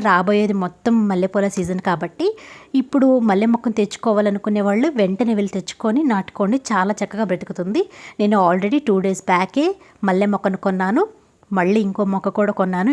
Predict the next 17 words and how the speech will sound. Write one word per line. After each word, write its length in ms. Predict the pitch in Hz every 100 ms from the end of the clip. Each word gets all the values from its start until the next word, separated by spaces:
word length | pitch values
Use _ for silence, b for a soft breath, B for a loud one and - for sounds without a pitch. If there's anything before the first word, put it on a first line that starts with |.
| 254
ఎందుకంటే 320 | 202 202 214 208
మల్లె 200 | 170 190
మొక్క 200 | 190 196 175
నాకు 160 | 185 190 185
చాలా 240 | 165 175 175
ఇష్టం 180 | - 190
అనమాట. 300 | 175 175 294 415 - B B 202
అందుకని 380 | 196 196 208 339 370 202
ఒక 60 | 196 175
మొక్క 160 | - 185
కొన్నాను. 320 | 175 180 349 - B B 254
కాకపోతే 440 | 220 - 233 220 285
ఈ 20 | 208
మొక్క 120 | - 262 214
చాలా 200 | 175 196 -
చిన్నది. 420 | 175 180 175 311 440 - b b b b
ఇది 200 | 240 226